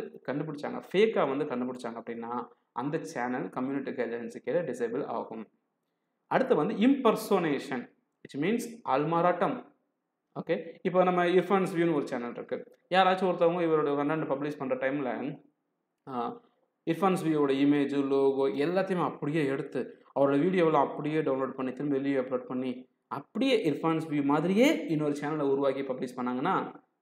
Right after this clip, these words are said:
ஒருவேளை YouTube கண்டுபிடிச்சாங்கன்னா உங்க சேனல் டீஆக்டிவேட்டோ டிசேபிளோ பண்ணப்படும். ஓகே, எக்ஸ்டர்னல் லிங்க் நீங்க கிரியேட் பண்ணி பப்ளிஷ் பண்ணக்கூடிய ஒரு வீடியோல உங்களுடைய லிங்கை கிளிக் பண்ணா அந்த லிங்க் வேற ஒரு பேஜ் ஓப்பன் பண்ணும்போது அதுல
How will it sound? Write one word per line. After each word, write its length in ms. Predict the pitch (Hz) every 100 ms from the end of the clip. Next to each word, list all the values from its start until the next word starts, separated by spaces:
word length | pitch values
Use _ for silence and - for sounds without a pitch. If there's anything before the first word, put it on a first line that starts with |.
| -
ஒருவேளை 400 | 135 147 170 185 143
YouTube 300 | 147 147 -
கண்டுபிடிச்சாங்கன்னா 640 | 127 127 123 123 120 131 143
உங்க 180 | 131 123
சேனல் 360 | 127 120 120 -
டீஆக்டிவேட்டோ 640 | 127 123 120 - 123 117 123 123
டிசேபிளோ 440 | 123 123 117 196
பண்ணப்படும். 440 | 262 254 147 - - _ _ _ _ -
ஓகே, 240 | 113 165 214 - - _ -
எக்ஸ்டர்னல் 540 | 208 - 254 240 240 240
லிங்க் 260 | 214 - - -
நீங்க 200 | 147 175 170
கிரியேட் 280 | 170 180 170
பண்ணி 120 | 156 151
பப்ளிஷ் 380 | 135 143 147
பண்ணக்கூடிய 380 | 135 127 123 123 123
ஒரு 160 | 127 170
வீடியோல 500 | 127 123 120 113 110 120 120 123 _ -
உங்களுடைய 460 | 165 202 196 139
லிங்கை 320 | 127 151 165 131
கிளிக் 280 | 131 123 -
பண்ணா 280 | 120 117 117 120 - _
அந்த 240 | 120 151 170
லிங்க் 280 | 139 208 131
வேற 160 | 131 131
ஒரு 120 | 127
பேஜ் 200 | 131 139 135 131
ஓப்பன் 260 | - 135
பண்ணும்போது 460 | 123 117 120 123 123 117 - - -
அதுல 320 | 139 226